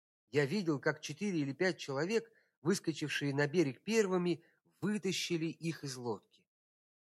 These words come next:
Один из пленников сильно жестикулировал, умоляя о чем-то. Он, видимо, был в страшном отчаянии.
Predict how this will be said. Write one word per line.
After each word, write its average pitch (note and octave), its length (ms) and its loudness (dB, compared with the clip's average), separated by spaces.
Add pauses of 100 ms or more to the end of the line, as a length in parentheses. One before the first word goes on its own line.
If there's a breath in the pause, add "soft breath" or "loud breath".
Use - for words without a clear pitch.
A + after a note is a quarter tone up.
(240)
Один D#3 360 0
из E3+ 140 0
пленников F3+ 600 -2
сильно F#3+ 420 0
жестикулировал, F3 1000 0 (240 soft breath)
умоляя F3 540 4
о F3 40 2
чем-то. D#3+ 520 -2 (320)
Он, D#3 160 4
видимо, F#3 420 4
был F#3 220 2
в D3 60 -8
страшном G3 640 2
отчаянии. E3+ 800 -2